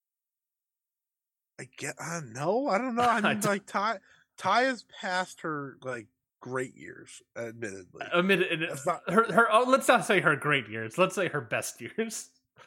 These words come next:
Speaker 1: Yeah, yeah. I'm not a,
Speaker 2: <laughs> I
Speaker 1: like,
Speaker 2: don't wanna
Speaker 1: I,
Speaker 2: say
Speaker 1: I'll,
Speaker 2: she had
Speaker 1: I'll
Speaker 2: great
Speaker 1: sit here and
Speaker 2: years.
Speaker 1: say I'm not a huge Taya fan.
Speaker 2: No.
Speaker 1: But what I will say Taya has is good chari-, like, she has good charisma. I've seen her cut good promos, so that's great.
Speaker 2: Mm-hmm.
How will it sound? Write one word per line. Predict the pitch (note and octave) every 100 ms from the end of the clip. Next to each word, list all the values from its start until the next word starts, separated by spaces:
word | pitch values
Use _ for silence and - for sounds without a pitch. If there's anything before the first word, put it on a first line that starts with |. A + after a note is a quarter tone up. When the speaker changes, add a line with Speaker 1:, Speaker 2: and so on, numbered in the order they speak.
| _ _ _
Speaker 1:
Yeah, | G#3+ B3 G3 C#3+ A2+
yeah. | B2 -
I'm | -
not | C#4 B3 A3+
a, |
Speaker 2:
<laughs> | B3
I |
Speaker 1:
like, | -
Speaker 2:
don't | A3+ G3+
wanna | G#3
Speaker 1:
I, | G3+
Speaker 2:
say | F#3+
Speaker 1:
I'll, | D3+ G3 G#3+
Speaker 2:
she |
had | B2+
Speaker 1:
I'll | F#3
Speaker 2:
great | F#3+ D#3
Speaker 1:
sit | F#3+
here | F3
and | D#3+
Speaker 2:
years. |
Speaker 1:
say | C#3+ C3
I'm | C3
not | C3 B2+
a | A#2 G#2
huge | A#2+ A2+ G#2 -
Taya | G2+ G2 -
fan. | - - - -
Speaker 2:
No. | A2+ - -
Speaker 1:
But | F#3 -
what | D#3+ E3+
I | E3+
will | D#3 E3+ G#3+ A#3+
say | - G#3 F#3
Taya | F#3+ E3+ D3+
has | C#3+ C3 A#2+ A2
is | G2+
good | - A#2 C3+
chari-, | - D#3 A#2+
like, | A#2+ A2+ -
she | - B2
has | C3 C3 -
good | D3+
charisma. | - E3+ A#2+ A2 A2+ A#2 - - -
I've | A2 -
seen | B2
her | C3 C#3
cut | D3+ D3
good | D#3+ D#3
promos, | C3 G#2+ G2 G2+ A#2
so | A#2
that's | A#2 - - _ _ -
great. | - - - -
Speaker 2:
Mm-hmm. | A2+